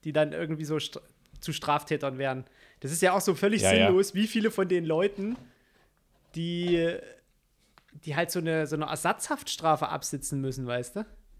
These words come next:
Speaker 1: Also wie, wie viele da im Gefängnis sitzen, obwohl eigentlich, obwohl's gar nicht notwendig wäre, weil die mit, was weiß ich, sozialer Arbeit oder, oder, oder irgendwas anderem, irgendeinem Ersatzdienst halt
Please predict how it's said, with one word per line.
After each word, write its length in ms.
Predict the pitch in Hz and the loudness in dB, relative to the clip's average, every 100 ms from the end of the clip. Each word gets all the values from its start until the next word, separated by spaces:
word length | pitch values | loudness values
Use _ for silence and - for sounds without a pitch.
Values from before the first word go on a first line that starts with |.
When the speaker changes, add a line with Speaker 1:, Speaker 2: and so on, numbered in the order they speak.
| - _ _ _ _ _ _ - | -20 _ _ _ _ _ _ -6
Speaker 1:
Also 180 | 139 | -4
wie, 180 | 151 175 | -2 -4
wie 120 | 170 | -6
viele 260 | 165 208 233 | -4 -2 2
da 180 | 196 190 | 4 4
im 100 | 175 | 2
Gefängnis 480 | 170 175 202 233 233 | -2 0 0 -2 -2
sitzen, 280 | 220 - | -4 -4
obwohl 360 | 190 160 165 208 | -4 -4 0 0
eigentlich, 680 | - 185 202 196 190 190 - _ _ _ _ | 2 -2 -2 -2 -2 -2 -14 _ _ _ _
obwohl's 320 | - 143 196 - | -6 4 4 6
gar 120 | 196 | 4
nicht 160 | 170 175 | 4 4
notwendig 600 | 196 247 240 233 220 170 | 6 6 4 4 2 0
wäre, 300 | 190 226 208 | 2 2 2
weil 160 | 175 | 2
die 120 | 185 | 2
mit, 220 | 185 185 175 | 0 0 2
was 180 | 190 | 0
weiß 180 | 190 180 | 0 -2
ich, 160 | 208 - | -4 -4
sozialer 420 | 180 165 185 190 | -4 2 2 4
Arbeit 540 | 151 170 208 214 214 | 4 2 4 2 2
oder, 400 | - 185 180 175 170 | 0 0 2 2 -2
oder, 260 | 170 165 | -2 -2
oder 300 | 165 165 156 - - - | -2 -2 -2 -4 -20 -8
irgendwas 360 | - 190 180 175 | 2 4 4 -2
anderem, 400 | - 165 233 196 | -2 0 0 0
irgendeinem 300 | 202 196 190 | -2 0 -2
Ersatzdienst 840 | 180 170 175 - - 202 185 - - | 0 -2 -2 -8 -4 -4 -2 -4 0
halt 400 | 156 170 165 | 2 4 0